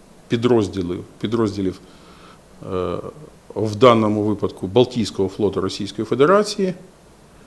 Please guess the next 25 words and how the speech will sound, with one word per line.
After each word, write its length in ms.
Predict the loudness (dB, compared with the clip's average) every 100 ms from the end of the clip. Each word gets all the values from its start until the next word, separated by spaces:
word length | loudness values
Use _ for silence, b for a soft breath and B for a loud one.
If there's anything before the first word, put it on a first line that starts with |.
| b -20 -20 -20 -20 2
а 260 | 8 8 8 2
частина 540 | 4 4 4 2 4
цих 300 | 2 0 -2
підрозділів, 720 | 0 4 8 10 8 4 2 0 -10 -20 -20 -20 -20 -20 -20 -20 -20 -6
за 180 | 4 6
які 320 | 6 2 2
він 200 | 2 2
відповідав 640 | 2 2 2 4 4 4 2
і 20 |
бойову 340 | 0 0 0
підготовку 600 | -2 -4 -4 -2 -2 -2 -4
яких 260 | -4 -4
він 140 | -2 -2
здійснював, 460 | -2 -2 -2 -2 -4 B B B B B B B -2
е, 160 | 2 2
приймала 600 | 8 10 12 10 10 8
участь 600 | 4 0 2 0 0 -12 -4
у 260 | 0 2 0
збройній 540 | 2 8 8 8 4
агресії 480 | 2 4 2 2 -2
проти 320 | 0 0 0
України 600 | -2 0 0 2 2 2
на 120 | 2
території 500 | 0 -4 0 0 0
Сходу. 400 | -2 -2 -2 -4